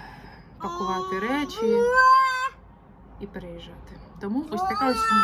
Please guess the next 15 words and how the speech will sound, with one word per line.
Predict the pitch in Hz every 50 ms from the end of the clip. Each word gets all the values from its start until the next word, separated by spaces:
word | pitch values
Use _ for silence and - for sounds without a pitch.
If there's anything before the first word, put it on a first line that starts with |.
| 453 494 523 - - - - - - - - -
ось | 196 -
така, | - 208 - 214 202 196 190 196
ось | 208 202
такий | - 226 - 240 220
у | 208
нас | 196 196 180
був | 175 185 180 - - -
період. | 202 196 262 320 330 247 - - - - - - - - - - - - - - -
І | - - 202
ось | 202 202
така | - 190 - 202 190
в | 185
мене | 185 185 180 180
була | 175 180 180 180 185 185 - - - -
новина | 202 196 196 180 185 185 180 180 185